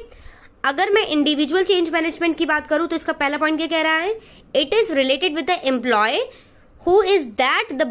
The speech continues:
bottom level। इंडिविजुअल चेंज मैनेजमेंट जो होता है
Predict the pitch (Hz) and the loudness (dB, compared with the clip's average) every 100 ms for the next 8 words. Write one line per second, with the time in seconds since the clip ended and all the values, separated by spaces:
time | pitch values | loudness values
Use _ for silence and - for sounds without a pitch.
0 | 226 277 320 381 294 202 185 156 135 - | 2 2 2 2 4 2 2 -2 -4 -16
1 | - - - - - _ _ _ _ _ | -20 -20 -20 -20 -20 _ _ _ _ _
2 | - 277 285 311 330 302 381 359 320 294 | -6 0 2 2 0 0 -2 0 -2 -2
3 | 277 247 226 233 277 330 - - - - | -2 -2 -2 -2 -2 -4 -14 -20 -20 -16
4 | 226 302 294 269 240 240 311 | -2 0 2 2 0 -2 -4